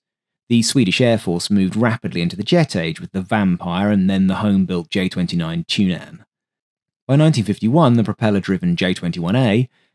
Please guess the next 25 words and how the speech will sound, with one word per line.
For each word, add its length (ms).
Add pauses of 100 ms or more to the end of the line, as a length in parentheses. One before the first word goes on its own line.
had 200
been 240
withdrawn 540
from 140
fighter 320
units, 600
with 140
a 60
handful 540
continuing 640
briefly 440
in 80
second-line 580
duties. 540 (840)
In 140
the 120
end, 260
the 240
J 200
twenty-one 420
A 120
was 160
a 40
transitional 640
aircraft. 500